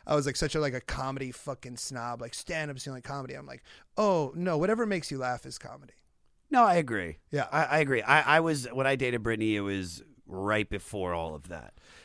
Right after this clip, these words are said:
Speaker 2: But it was still, like, the whole social media thing. I mean, well, how do you feel about somebody now or, like, putting, like, your life out there on social media?
Speaker 1: I mean, I,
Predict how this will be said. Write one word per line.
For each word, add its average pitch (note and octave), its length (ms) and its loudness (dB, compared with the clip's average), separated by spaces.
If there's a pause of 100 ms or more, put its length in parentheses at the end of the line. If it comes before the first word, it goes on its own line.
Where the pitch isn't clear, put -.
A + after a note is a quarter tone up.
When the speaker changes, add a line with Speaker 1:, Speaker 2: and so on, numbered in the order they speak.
Speaker 2:
But A#2+ 140 2
it A#2 80 2
was G#2+ 160 0
still, A2+ 520 0
like, F#2 280 -2
the G#2 80 -2
whole G2 180 -4
social G#2+ 460 -2
media G2 360 0
thing. F#2 280 -8
I G2+ 40 -4
mean, A2+ 140 -2
well, A#2+ 120 2
how C#3 100 2
do C3+ 80 0
you C3 80 -2
feel B2+ 240 -2
about A2+ 200 -2
somebody A2 520 -2 (280)
now A2 460 2
or, G2+ 140 0
like, G#2 200 -4
putting, A2+ 360 -2
like, G2+ 220 -6
your G#2+ 180 -2
life G#2 260 -2
out G2+ 240 -2
there F#2 240 -4
on G2 220 -2
social E2+ 400 -8
media? D2+ 400 -14 (340)
Speaker 1:
I F3+ 100 6
mean, A#3 220 6
I, F#3+ 220 6